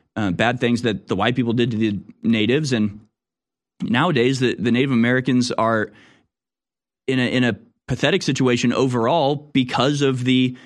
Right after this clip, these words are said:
help of the federal government, who's come in to give them reservations and, you know, casinos, and have further destroyed their, uh, entire communities, just like they did with the black community through the Civil Rights Act and the, um, you know, implementation of welfare.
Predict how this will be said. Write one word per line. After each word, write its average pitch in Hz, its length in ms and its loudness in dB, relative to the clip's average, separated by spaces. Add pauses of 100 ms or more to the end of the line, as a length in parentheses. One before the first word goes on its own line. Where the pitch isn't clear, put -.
(420)
help 123 420 -4
of 127 240 -2
the 123 300 0 (140)
federal 127 440 0
government, 120 480 0
who's 98 220 -4
come 113 160 0
in 117 100 2
to 113 60 0
give 113 160 0
them 117 180 2
reservations 113 920 -2
and, 92 340 -2 (420)
you - 80 -2
know, - 140 -4
casinos, 113 800 -2
and 101 240 0
have 95 140 -2
further 117 680 -2
destroyed 104 480 -2
their, 98 300 -2 (300)
uh, 92 160 -2
entire 98 360 -2
communities, 101 640 -2
just - 220 -6
like 104 140 -2
they 107 80 -2
did 107 120 0
with 101 100 -4
the 101 60 -6
black 98 240 -2
community 104 360 0
through 107 240 -2
the 98 100 -4
Civil 101 260 -4
Rights 98 320 -4
Act 107 240 -4
and 104 120 -2
the, 98 160 -2 (380)
um, - 460 -6 (180)
you 107 100 -4
know, 101 80 -2
implementation 107 720 0
of 98 260 -4
welfare. 117 520 -4